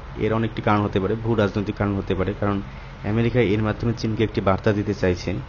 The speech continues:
যে ভারতকে শুল্ক কর ছাড় দিয়ে। দ্বিতীয়ত, বাংলাদেশকে এই শুল্ক করের আওতায় আনার আরেকটি কারণ হচ্ছে যে বর্তমানে বাংলাদেশ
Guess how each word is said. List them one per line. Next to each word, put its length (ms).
যে 80
ভারতকে 400
শুল্ক 380
কর 140
ছাড় 260
দিয়ে। 160
দ্বিতীয়ত, 360
বাংলাদেশকে 600
এই 60
শুল্ক 260
করের 220
আওতায় 260
আনার 320
আরেকটি 300
কারণ 220
হচ্ছে 220
যে 100
বর্তমানে 480
বাংলাদেশ 440